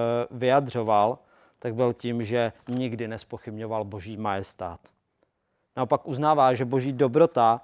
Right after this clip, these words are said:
a velikost jsou jedinou naj-, nadějí v té bezu-, bezutěšné situaci. A tam právě můžeme vidět, jak, eh, on říká, „Ale ty, ty pro národy svrhneš“, a tady tyhle všechny velkolepé, velkolepé verše, které můžeme na mnohých či-,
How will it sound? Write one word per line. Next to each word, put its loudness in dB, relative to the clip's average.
a -2
velikost 0
jsou 2
jedinou 0
naj-, -2
nadějí -2
v -16
té -10
bezu-, -4
bezutěšné -2
situaci. -6
A -8
tam -6
právě 0
můžeme -2
vidět, -2
jak, -6
eh, 0
on 0
říká, 0
„Ale 0
ty, -4
ty -4
pro -4
národy -2
svrhneš“, -4
a -10
tady -6
tyhle -6
všechny -10
velkolepé, 0
velkolepé -2
verše, -8
které -6
můžeme -6
na -6
mnohých -4
či-, -12